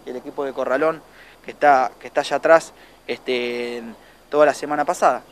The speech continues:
Así que bueno, este, y aprovechando también hablar con algunas instituciones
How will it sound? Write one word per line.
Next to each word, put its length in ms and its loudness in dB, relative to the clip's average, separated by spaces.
Así 180 -14
que 80 -10
bueno, 300 0
este, 320 -6
y 80 -4
aprovechando 480 -4
también 340 -6
hablar 220 -2
con 100 -4
algunas 240 -6
instituciones 720 -8